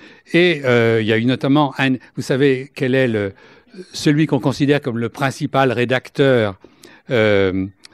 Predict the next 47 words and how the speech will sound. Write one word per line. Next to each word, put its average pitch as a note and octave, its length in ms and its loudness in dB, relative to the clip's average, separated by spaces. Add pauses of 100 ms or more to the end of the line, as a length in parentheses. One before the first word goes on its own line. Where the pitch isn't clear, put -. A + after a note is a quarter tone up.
(120)
de A2 140 -2
cette A2+ 180 -2
Déclaration A2 500 -2
universelle A2 560 -2
des G#2 120 -8
droits A2 160 -6
de C3 80 -6
l'homme, G#3 220 0 (640)
euh, G#2+ 100 -4
René A#2 260 -2
Cassin. A3 460 0 (560)
René C3+ 260 0
Cassin D#3 360 0
est G#3+ 120 -2
un C3 140 0
juriste E3 720 -2 (420)
qui D3+ 180 -2
était, D3+ 520 2
euh, A2 600 0
dans A#2+ 160 2
la B2 100 2
délégation A#2+ 500 0
française A#2 460 -2
à G#2+ 80 2
Genève, F3+ 560 2 (380)
qui - 80 2
était G3 160 0
membre B3+ 200 4
de A#3 80 4
la G#3+ 100 4
Ligue G#3+ 140 2
des G3+ 80 4
droits A3 180 4
de G#3 40 4
l'homme D#3 240 2
d'ailleurs. A2+ 400 2 (320)
Il C#3 140 0
y D3+ 80 4
adhère D3+ 360 2
en, A2+ 360 -2 (420)
en A#2 220 0
mille B2+ 160 0
neuf D3 140 -2
cent D3+ 120 -4
vingt C3 260 -4
et A#2+ 100 2
un, D#3 180 -4